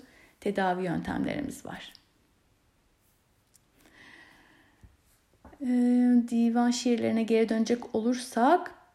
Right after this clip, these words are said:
başka şehir, e, şiirlerde bahar geldiğinde akıl ve ruh hastalıklarının o zamanlar tedavi şekilleri olan baharda kan aldırmaktan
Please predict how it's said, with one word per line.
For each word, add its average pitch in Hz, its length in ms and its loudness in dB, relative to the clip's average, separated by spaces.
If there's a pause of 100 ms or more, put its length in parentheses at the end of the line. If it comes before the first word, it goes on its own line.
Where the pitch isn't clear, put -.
(100)
başka 226 340 -2
şehir, 233 420 -2
e, 214 220 2
şiirlerde 208 960 0 (380)
bahar 240 320 2
geldiğinde 202 840 2 (380)
akıl 240 440 -2
ve 226 160 2
ruh 240 160 2
hastalıklarının 220 1040 -2
o 240 80 2
zamanlar 220 640 2
tedavi 214 400 0
şekilleri 202 520 -4
olan 226 500 0 (340)
baharda 214 500 -2
kan 226 200 -2
aldırmaktan 196 1080 0